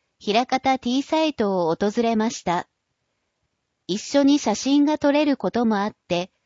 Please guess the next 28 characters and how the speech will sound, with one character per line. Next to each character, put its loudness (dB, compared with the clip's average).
会 2
場 2
付 0
近 0
に 0
は 0
た -4
く -20
さ -2
ん 4
の 2
人 -4
だ 0
か -4
り -4
が。 -4
子 -2
供 6
た 0
ち -6
は 0
目 2
を 4
丸 0
く -2
し -10
た 0
り、 -6